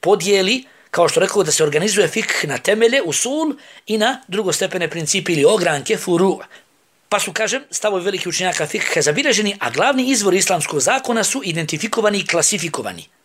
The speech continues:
Identifikovani da se zna šta su glavni izvori islamskog zakona i klasifikovani, nakon što su pobrojani, da su klasifikovani šta je preče od prečega, prema njihovoj važnosti, naravno.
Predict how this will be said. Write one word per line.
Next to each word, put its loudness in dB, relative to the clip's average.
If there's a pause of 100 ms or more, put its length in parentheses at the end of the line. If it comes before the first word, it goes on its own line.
(480)
Identifikovani 0
da 2
se 2
zna 0 (180)
šta -4
su -8
glavni -4
izvori 0
islamskog -4
zakona 0 (200)
i -4
klasifikovani, -2 (120)
nakon -4
što -2
su -4
pobrojani, 4 (180)
da -8
su -6
klasifikovani -4
šta 2
je 2
preče 2
od 0
prečega, 0 (260)
prema 0
njihovoj 4
važnosti, -2
naravno. -2